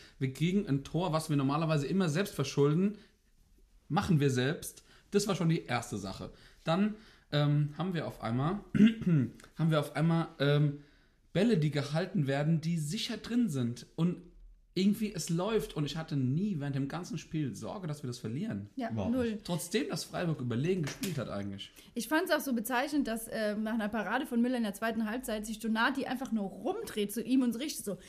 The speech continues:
Speaker 2: "Ja, geil, Junge, super gemacht." Das war so ein,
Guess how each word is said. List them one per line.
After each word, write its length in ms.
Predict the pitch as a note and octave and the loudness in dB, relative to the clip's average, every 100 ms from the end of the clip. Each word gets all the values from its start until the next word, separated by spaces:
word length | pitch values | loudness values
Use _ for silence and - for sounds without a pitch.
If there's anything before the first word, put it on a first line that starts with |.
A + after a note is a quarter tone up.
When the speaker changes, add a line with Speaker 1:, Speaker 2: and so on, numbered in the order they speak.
| - - | -20 -16
Speaker 2:
"Ja, 420 | C4+ G4+ G4 F#4+ - - - | 0 2 2 -2 -6 -16 0
geil, 120 | F#4 G#4+ G4 | 2 2 2
Junge, 400 | G4 G#4 G#4 D#4+ - - - | 2 2 4 2 0 -16 2
super 360 | G4+ G#4 F#4+ | 6 6 6
gemacht." 420 | F#4 F#4 F#4+ F4 - - - | 2 2 4 2 -4 -18 -10
Das 120 | A3+ | 0
war 140 | C#4 C#4 | 2 2
so 80 | |
ein, 180 | C#4+ B3+ | 2 0